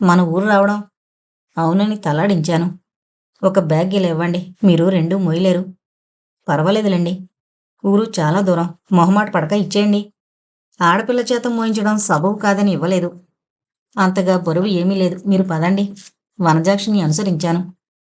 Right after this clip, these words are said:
మొహమాటానికి వద్దంటే మోచేతులు గుంజడం మొదలుపెట్టాయి. రేవు దగ్గర నుంచి ఊళ్ళోకి అర మైలు దూరం పైనే ఉంటుంది.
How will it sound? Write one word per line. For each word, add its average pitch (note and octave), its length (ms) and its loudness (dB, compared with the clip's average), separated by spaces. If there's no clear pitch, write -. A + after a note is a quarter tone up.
మొహమాటానికి A#3 680 4
వద్దంటే F#3+ 540 0
మోచేతులు A3 640 -2
గుంజడం F#3 540 0
మొదలుపెట్టాయి. F3+ 680 0
రేవు A3 280 4
దగ్గర B3+ 240 0
నుంచి B3 260 -4
ఊళ్ళోకి A3+ 680 -2
అర F#3+ 160 2
మైలు F#3+ 280 0
దూరం F3+ 380 -2
పైనే F#3+ 280 -2
ఉంటుంది. F3 440 -2